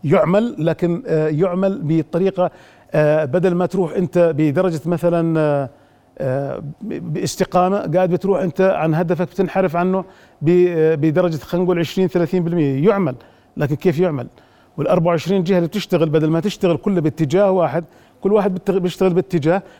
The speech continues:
وبالتالي المحصلة، المحصلة اللي بتشوف النتيجة هاي.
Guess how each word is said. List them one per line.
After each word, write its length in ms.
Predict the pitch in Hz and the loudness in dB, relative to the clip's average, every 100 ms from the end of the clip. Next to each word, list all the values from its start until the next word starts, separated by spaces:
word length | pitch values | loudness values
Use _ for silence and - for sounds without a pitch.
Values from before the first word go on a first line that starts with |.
| - | -10
وبالتالي 460 | 143 160 - 208 208 | -4 -4 2 2 4
المحصلة، 760 | 185 - 214 - 156 139 165 - _ - | 0 -2 -6 -4 -2 -2 -2 -6 _ -6
المحصلة 680 | 151 165 196 165 - 147 175 - _ _ - | -4 -4 -4 -6 -4 -2 -2 -6 _ _ -6
اللي 220 | 175 160 | -2 0
بتشوف 340 | 175 - 233 208 | -2 -2 -4 -2
النتيجة 540 | 208 - 247 214 220 | -4 -2 -2 0 -2
هاي. 120 | 165 | -6